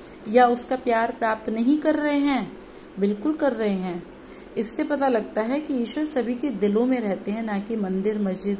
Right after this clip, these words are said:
गुरुद्वारे और चर्च में। मंदिर की जमीन और संपत्तियों को हड़पना, पैसों की वसूली में धोखा करना, धर्मार्थ निधि से पैसे निकाल लेना, इस तरह की बेईमानी के काम मंदिरों में व्यापक रूप से हो रहे हैं।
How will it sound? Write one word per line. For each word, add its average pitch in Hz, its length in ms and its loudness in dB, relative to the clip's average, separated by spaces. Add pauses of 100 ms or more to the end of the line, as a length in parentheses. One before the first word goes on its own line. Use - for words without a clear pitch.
गुरुद्वारे 175 440 -2
और 202 160 0
चर्च 156 420 -6
में। 151 200 -6 (1300)
मंदिर 233 380 2
की 294 180 0
जमीन 190 360 0
और 208 220 -4
संपत्तियों 233 680 0
को 311 140 2
हड़पना, 180 580 -2 (440)
पैसों 240 380 2
की 311 120 0
वसूली 220 460 0
में 233 160 -2
धोखा 196 300 -2
करना, 185 480 -6 (400)
धर्मार्थ 233 520 4
निधि 226 300 2
से 247 120 2
पैसे 208 360 0
निकाल 196 320 0
लेना, 190 400 -2 (380)
इस 262 180 -2
तरह 285 160 0
की 294 140 0
बेईमानी 214 520 6
के 247 140 2
काम 208 300 0
मंदिरों 196 420 2
में 220 160 -2
व्यापक 196 440 -2
रूप 190 160 0
से - 180 -4
हो 190 160 -2
रहे 170 160 0
हैं। 180 380 -8